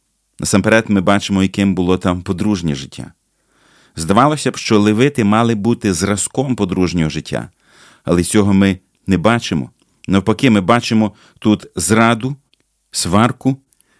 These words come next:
та розлучення. Скажіть, будь ласка, що може бути в середовищі народу, коли в середовищі левитів відбувалося подібне? У нас кажуть, що риба починає гнити з голови.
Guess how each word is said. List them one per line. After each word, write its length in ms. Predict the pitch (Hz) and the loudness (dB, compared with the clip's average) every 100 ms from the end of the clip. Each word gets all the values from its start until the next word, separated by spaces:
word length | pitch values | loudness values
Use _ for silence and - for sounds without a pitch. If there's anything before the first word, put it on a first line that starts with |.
| _ | _
та 140 | - 92 | 0 2
розлучення. 640 | 101 110 117 - 76 50 - _ _ _ _ - | 2 2 2 0 -6 -8 -14 _ _ _ _ -14
Скажіть, 360 | - 92 117 | -6 -2 0
будь 160 | 113 120 | 0 0
ласка, 360 | 123 101 - | -2 -2 -8
що 240 | - - 135 | -8 2 4
може 260 | 139 101 | 4 2
бути 240 | 98 120 107 | 0 0 -2
в 60 | |
середовищі 680 | 95 110 101 123 113 104 107 | 0 2 2 2 2 0 2
народу, 440 | 98 123 139 95 - _ _ - - | 4 2 0 -2 -6 _ _ -20 -2
коли 220 | - 120 | 2 4
в 60 | 135 | 4
середовищі 640 | 131 117 117 139 117 - | 2 2 2 0 2 2
левитів 520 | 117 113 127 190 - | 4 4 4 0 0
відбувалося 580 | 87 82 90 85 82 - | -2 0 2 2 2 -4
подібне? 500 | 76 85 73 - - - _ _ | -4 -6 -6 -8 -14 -18 _ _
У 60 | 95 | 2
нас 180 | 104 | 2
кажуть, 320 | - 131 123 113 | 2 0 0 -2
що 200 | - 104 | 2 2
риба 240 | 127 123 | 4 2
починає 500 | 117 107 110 113 110 | -2 0 2 2 2
гнити 300 | 107 123 117 | 2 0 0
з 80 | 90 | 0
голови. 440 | 107 117 127 123 | 0 0 -4 -6